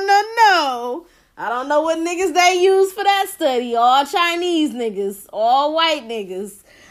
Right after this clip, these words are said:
Um, it's like, nah, I don't wanna discriminate 'cause I don't, I've never seen a Chinese man's penis in real life. I've never seen a white man's penis in real life. Um,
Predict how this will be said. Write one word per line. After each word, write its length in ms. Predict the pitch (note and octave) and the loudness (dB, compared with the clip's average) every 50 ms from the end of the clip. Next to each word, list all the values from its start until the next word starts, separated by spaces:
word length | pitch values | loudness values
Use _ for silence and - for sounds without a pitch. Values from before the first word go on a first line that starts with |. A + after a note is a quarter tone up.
| _ _ _ | _ _ _
Um, 340 | G3+ G3+ G3+ G3 F#3+ F#3 F3 | -10 -8 -8 -6 -8 -8 -10
it's 80 | F3 - | -8 -8
like, 200 | F#3+ F3 E3+ E3+ | -8 -8 -8 -8
nah, 540 | F3 E3 D#3+ D#3+ D#3+ D#3 D#3+ D3 A2+ A#2+ | -10 -12 -10 -10 -10 -10 -10 -12 -12 -10
I 40 | F#3 | -10
don't 180 | G3+ G3+ F#3+ F3+ | -8 -8 -8 -8
wanna 200 | F3+ F3 E3 E3 | -10 -10 -12 -14
discriminate 600 | D#3+ E3+ D#3 - - D3 C#3+ C#3+ C#3 C#3 C#3 C#3 D3 | -14 -16 -18 -16 -16 -16 -14 -14 -14 -14 -16 -16 -14
'cause 120 | D#3+ E3 | -12 -10
I 80 | E3+ D#3+ | -8 -8
don't, 120 | F3 C3+ | -8 -10
I've 140 | A2 F3 F#3+ | -10 -10 -8
never 200 | G3+ F#3+ F3+ F#3 | -8 -8 -10 -10
seen 220 | - - G3 F3+ | -12 -10 -10 -10
a 40 | F3 | -10
Chinese 420 | F3+ G3 F3+ F3+ F3 F3 E3+ E3 | -10 -10 -10 -10 -10 -12 -14 -12
man's 300 | F3 F3 E3 D#3+ D#3+ D#3+ | -12 -12 -12 -14 -14 -16
penis 540 | - - F3+ F3 E3+ E3 E3 E3+ E3+ - - _ _ _ _ _ _ _ _ _ | -16 -14 -14 -12 -12 -12 -14 -14 -18 -20 -20 _ _ _ _ _ _ _ _ _
in 200 | F3 F#3+ F3+ E3+ | -14 -12 -12 -10
real 280 | E3 F#3+ G3 F#3+ F3+ E3+ | -8 -6 -6 -6 -6 -8
life. 400 | E3+ E3+ E3+ E3 E3 E3 E3 E3 | -8 -8 -8 -8 -8 -10 -12 -12
I've 180 | D#3+ D#3+ E3+ F3 | -12 -12 -10 -12
never 160 | F3+ E3+ E3+ | -12 -14 -14
seen 200 | E3 F3+ F3 E3 | -14 -14 -14 -14
a 40 | D#3+ | -10
white 220 | E3 E3 E3 D#3+ | -10 -10 -10 -10
man's 240 | E3 E3 D#3+ D#3+ D#3 | -12 -14 -14 -16 -18
penis 360 | _ G3 F3 E3+ E3+ D#3+ D#3 | _ -14 -12 -12 -12 -12 -14
in 240 | - F#3 G3 F#3 E3 | -14 -14 -12 -12 -10
real 260 | F3 F3+ F3+ F3+ E3+ | -10 -8 -8 -8 -8
life. 440 | E3+ E3+ E3 E3 D#3+ D#3+ E3 F3 E3+ _ _ _ _ _ _ _ _ - | -8 -8 -8 -8 -8 -10 -12 -16 -18 _ _ _ _ _ _ _ _ -18
Um, 640 | E3+ F3+ F3 E3+ E3+ E3 E3 D#3+ D#3 F3 A3+ A3 | -16 -16 -14 -14 -14 -14 -14 -16 -18 -18 -20 -20